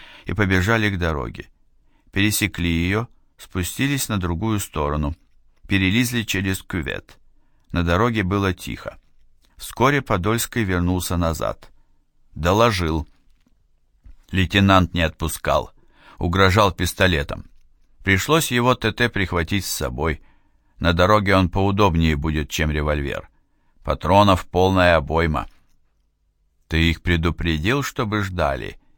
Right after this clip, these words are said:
никуда не уходили? Предупредил. Сказал, к вечеру вернёмся. Ночью пойдём, а пока отдыхать. Костёр не разводить. Всё правильно. А они что?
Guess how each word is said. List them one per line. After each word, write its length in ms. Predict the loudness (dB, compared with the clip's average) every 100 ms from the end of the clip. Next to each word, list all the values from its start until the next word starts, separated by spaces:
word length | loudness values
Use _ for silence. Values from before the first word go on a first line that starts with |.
| -6
никуда 460 | -4 -2 0 2 2
не 120 | 0
уходили? 680 | -4 -4 -6 -6 -10 -12 -18 _ _ _ _ _ _ _ -6
Предупредил. 1000 | -2 0 0 2 0 0 0 0 0 -4 _ _ _ _
Сказал, 500 | -8 0 2 4 4
к 120 | 2
вечеру 420 | 0 0 0 2 2
вернёмся. 680 | 2 4 4 2 -4 -10 -14 _ _ _ -4
Ночью 500 | 4 4 4 -2 -4
пойдём, 520 | -6 -8 -6 -6 -8 -4
а 120 | -2
пока 420 | 0 -2 0 2
отдыхать. 760 | 2 -2 -4 -4 -4 -4 -10 -18 _ _ _ _
Костёр 720 | -2 -2 -4 0 4 4 2
не 260 | -2 0 2
разводить. 840 | 0 -2 -2 -2 -4 -12 -14 -20 _ _ -20 _ _ _ _ _ _
Всё 320 | -12 -4 -4
правильно. 680 | 0 2 4 2 -2 -2 -6 _ _ _ _ _ _
А 160 | 2 4
они 240 | 6 4
что? 360 | 2 -2 -4